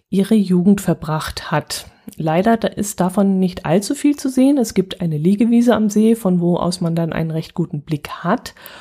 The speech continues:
und so ein, zwei Löcher in der Hecke, wo man da durchspitzeln kann. Aber ansonsten ist das Schloss nicht zu besichtigen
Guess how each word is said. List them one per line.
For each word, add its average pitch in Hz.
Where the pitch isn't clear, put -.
und 180
so 170
ein, 180
zwei 165
Löcher 202
in 185
der 165
Hecke, 220
wo 180
man 170
da 156
durchspitzeln 226
kann. 208
Aber 165
ansonsten 175
ist -
das 165
Schloss 170
nicht 190
zu 170
besichtigen 214